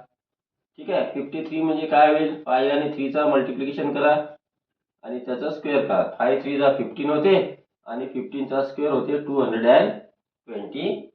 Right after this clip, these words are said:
फाईव्ह. यामध्ये कोणता ऑप्शन? तो ऑप्शन थ्री is correct answer. नेक्स्ट बघूया क्वेश्चन नंबर फोर. यामध्ये पहिलं पद आहे टू सेव्हन वन फाईव्ह, दुसरं आहे वन एट झिरो सिक्स.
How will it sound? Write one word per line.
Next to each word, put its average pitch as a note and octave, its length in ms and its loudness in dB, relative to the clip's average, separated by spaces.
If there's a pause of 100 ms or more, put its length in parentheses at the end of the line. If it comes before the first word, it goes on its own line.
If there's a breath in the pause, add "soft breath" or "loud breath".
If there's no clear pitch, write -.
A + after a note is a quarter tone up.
(140)
फाईव्ह. - 480 -2
यामध्ये A#2+ 260 -2
कोणता B2+ 260 -4
ऑप्शन? F3+ 380 2 (560)
तो - 80 -16
ऑप्शन A2 540 -4
थ्री E3 260 -2 (320)
is G2 160 -20 (160)
correct - 340 -2 (340)
answer. E2 340 -12 (1200)
नेक्स्ट D#3+ 260 -4
बघूया D#3 300 6
क्वेश्चन C#3+ 400 2
नंबर D3 300 4 (180)
फोर. C#3+ 200 4 (580)
यामध्ये F3 520 0
पहिलं D3 420 0
पद E3 160 6
आहे E3+ 140 8
टू F3 300 0
सेव्हन D#3 400 8
वन D3 260 6
फाईव्ह, C#3+ 360 6
दुसरं C#3+ 340 2
आहे D#3 160 8
वन C3+ 260 8
एट C#3+ 240 4
झिरो C#3+ 220 2
सिक्स. - 420 -4